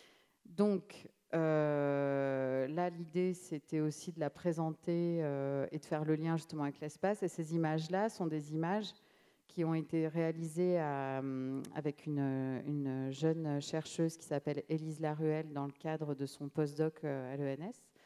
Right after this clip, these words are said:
sur la modélisation des, hum, des divisions cellulaires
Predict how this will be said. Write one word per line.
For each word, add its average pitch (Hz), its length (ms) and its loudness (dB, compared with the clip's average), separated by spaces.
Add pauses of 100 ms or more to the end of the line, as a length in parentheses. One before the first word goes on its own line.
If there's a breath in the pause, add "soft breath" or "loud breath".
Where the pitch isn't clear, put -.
(380 loud breath)
sur 202 520 0
la 165 140 0
modélisation 180 1160 -2
des, 147 560 0
hum, 139 680 -2 (100)
des 156 140 0
divisions 180 420 -2
cellulaires 165 760 -2